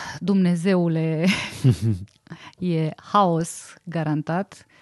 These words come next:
O tânără regizoare, probabil că, mă, vine din școala lui Kaurismäki și am zis, "Da, bun, e în regulă." Cineva duce mai departe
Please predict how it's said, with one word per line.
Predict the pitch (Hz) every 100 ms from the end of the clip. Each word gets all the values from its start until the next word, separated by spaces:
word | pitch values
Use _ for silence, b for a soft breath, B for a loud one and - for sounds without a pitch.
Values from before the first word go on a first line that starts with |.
| B B B
O | 185
tânără | - 214 190 160
regizoare, | 147 147 151 160 220
probabil | 214 214 202 214 226 175 151
că, | 180 151 147 147
mă, | 151 151
vine | 165 156
din | 156 160 151
școala | 160 - 175 156
lui | 165
Kaurismäki | - 160 160 - - -
și | 156 - - 160 160 156 B B -
am | 185
zis, | 180
"Da, | 170 214 185 -
bun, | 220 220 214 -
e | 214
în | 190
regulă." | 226 240 226 214 214 220 233 _ _ B B B
Cineva | - 220 202 208 220
duce | 220 -
mai | 196 180
departe | 175 175 196 185 180 151 156 151 156